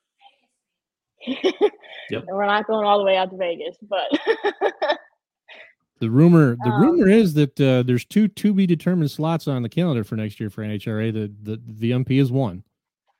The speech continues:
Speaker 1: And I would really like for them to come back just 'cause, you know, we try to make it to all the local races. Like, we missed out on going to Maple Grove this year just 'cause conflict, but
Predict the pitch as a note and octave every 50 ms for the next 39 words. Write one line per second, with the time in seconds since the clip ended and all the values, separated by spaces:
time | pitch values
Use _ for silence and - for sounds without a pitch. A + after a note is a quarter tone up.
0 | _ _ _ _ _ _ _ _ _ _ _ _ _ _ _ _ - A3 A#3 A3
1 | A3+ A#3+ A#3 A3 A3+ - A3 A#3 G#3 G3+ G3+ G#3+ G#3+ A#3 B3 C4+ C4+ B3 G#3 F3
2 | E3+ F3 F3 - - G3 F#3 F3+ F3 F3 F3 E3+ F3 - - E3+ E3+ E3 D#3+ D#3
3 | C#3+ D3 _ - - A#3 - - - G3 F3+ E3+ F3 _ _ - - G3 F3 D#3
4 | D3 D#3+ F#3 _ - - A#3+ D4 C#4+ - - A3+ F#3+ F#3+ G3 G#3 G3+ G3 F#3 F#3
5 | F#3+ F3+ - - - - E3 E3 E3+ E3+ E3 E3 D#3+ E3 - F3 E3 D#3+ D#3 D#3
6 | E3 - - E3+ E3+ E3 - - D#3+ D#3+ - F#3 G3 G3+ A3+ G#3+ - - F#3 F#3
7 | F3+ F3+ F3 - D#3+ F3 E3+ E3 E3 D#3+ E3 E3+ - E3+ D#3+ - D#3 D3 D3+ D3+
8 | - D#3 D#3+ - - - D#3 D3+ D#3 D3 D3+ D#3 _ - - E3+ D#3 D3+ D#3+ _
9 | _ _ _ _ _ _ _ _ _ _ _ _ _ - - - G3 F3+ F3 E3+
10 | - - E3+ C#3+ D#3 - - _ _ _ - F3+ E3 D#3+ D#3+